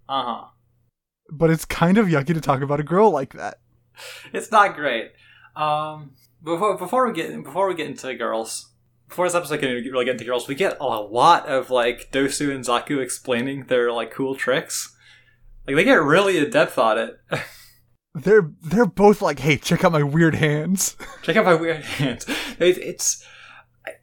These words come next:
Speaker 1: I, again, I, I, I feel like I, in, in my mind, Naruto is not the comic where people do this that much, but these guys, uh, these guys are really going for it. Like, maybe I will be wrong, and there's just a lot more of this in here. A lot more of, like, really in-depth technique explanations.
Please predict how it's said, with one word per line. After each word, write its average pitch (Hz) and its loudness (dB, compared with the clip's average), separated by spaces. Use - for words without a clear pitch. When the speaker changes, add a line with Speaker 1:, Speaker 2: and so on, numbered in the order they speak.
Speaker 1:
I, - -6
again, - -2
I, 135 4
I, 147 0
I 151 -2
feel 185 0
like 196 -2
I, 156 0
in, 165 -8
in 165 -8
my 170 -4
mind, 165 -4
Naruto 139 -2
is 131 -8
not 127 -2
the 135 -10
comic 127 -4
where 120 -6
people 135 -6
do 135 0
this 127 -2
that 117 -2
much, 113 -6
but 139 -10
these - -2
guys, 110 -2
uh, 143 -8
these 143 -6
guys 151 2
are 135 -2
really 135 -2
going 139 -2
for 113 -4
it. 107 -8
Like, 113 -8
maybe 131 -2
I 143 2
will 139 -2
be 123 -6
wrong, 117 0
and 110 -8
there's 98 -12
just - -10
a - -8
lot 101 -2
more 101 -8
of - -14
this 101 -12
in 98 -16
here. 117 -12
A 110 -12
lot 110 -4
more 110 -8
of, 98 -12
like, 101 -10
really 104 -10
in-depth 107 -6
technique 117 -10
explanations. 143 -8